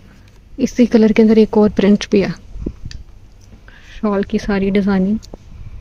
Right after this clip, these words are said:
ये है complete look shawl की, ठीक है। और printed इसके अंदर ये वाली shirt, इसके साथ ये जो embroidery मिल रही है आपको, ये जी इन्होंने दामन के ऊपर attach करवाई है, काफ़ी यानी बड़ा patch है, ये देखें,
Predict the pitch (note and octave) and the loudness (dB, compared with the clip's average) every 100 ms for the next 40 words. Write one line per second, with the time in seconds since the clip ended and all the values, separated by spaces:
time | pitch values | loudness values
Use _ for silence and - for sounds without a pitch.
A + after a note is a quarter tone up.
0 | - - - - G#3 G3+ G3+ G#3 F3+ - | -14 -16 -12 -4 -2 0 0 0 0 2
1 | G3 G3 G3 - F#3+ F3+ F#3 - B3+ - | 2 2 -2 0 0 0 -2 -4 -6 -6
2 | - - - - - - A3+ - A3 G#3+ | -16 -18 -20 -20 -20 -12 -10 -4 -4 -4
3 | - - - - - - - - - - | -12 -20 -20 -20 -20 -20 -20 -20 -20 -12
4 | - G#3+ G3+ G3+ F#3+ G#3 G#3 G3+ G#3 G#3+ | -2 2 4 2 2 4 4 4 2 2
5 | A3 G#3 G3 G3+ G3 F#3+ - F#3+ - - | 4 4 6 4 4 2 0 0 -2 -8
6 | - - - - - - - - - - | -14 -20 -20 -20 -20 -20 -20 -20 -20 -18
7 | - D4+ - A#3+ A#3+ A3 A3 A#3 A3+ G#3 | -8 -4 0 2 4 4 4 6 6 6
8 | G3 - A3 G#3+ G#3+ G#3 G3+ - G#3+ G#3 | 4 4 6 6 6 4 2 2 4 4
9 | - G#3 G#3+ G#3+ G#3+ G3+ F#3+ F#3+ G#3 A3 | 4 2 4 6 6 4 4 4 4 2
10 | A3 G#3+ F#3 F#3 - G3 F#3+ F#3+ G#3+ G3+ | 2 2 0 -2 0 2 2 2 0 -2
11 | G#3+ A3 - - - - - - - - | 0 -2 -4 -18 -20 -20 -20 -20 -20 -20
12 | - - D#4+ - - A3+ G#3+ G#3+ G3+ G3 | -20 -20 -20 -12 0 6 6 6 4 2
13 | G3 E3+ - F#3 F3+ - - F3+ | 0 -2 -4 -4 -4 -6 -12 -14